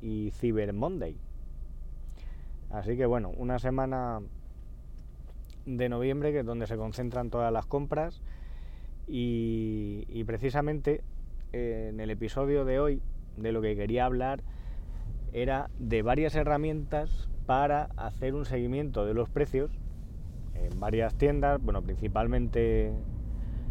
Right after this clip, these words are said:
en Amazon y en, y en AliExpress, que son, bueno, pues de las dos don-, <laughs> donde yo suelo comprar más. Y,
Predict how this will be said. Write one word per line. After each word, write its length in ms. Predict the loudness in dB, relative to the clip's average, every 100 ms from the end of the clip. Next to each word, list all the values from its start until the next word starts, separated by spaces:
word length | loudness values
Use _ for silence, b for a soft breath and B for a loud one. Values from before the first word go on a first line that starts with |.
| B 0
en 140 | 2
Amazon 600 | 4 4 2 0 0 -2 -4 -4 -4 -4 -4 -2
y 80 |
en, 440 | -2 0 -2 -2 -2
y 100 | -2
en 100 | -2
AliExpress, 640 | 0 0 2 4 4 2 -2 -2 -2
que 240 | 0 0 0
son, 400 | 2 0 0 0
bueno, 180 | 0 0 0
pues 220 | -2 -2
de 80 | 0
las 200 | 2 4
dos 220 | 4 4
don-, 560 | 4 2 2 4 4 4
<laughs> 0 |
donde 380 | 4 4 6
yo 320 | 6 6 6 4 B B B B -2
suelo 360 | 4 6 8
comprar 380 | 6 4 4 4
más. 340 | 4 2 2 -2 B B B B B B B 0 2 2
Y, 460 | 4 4 2 0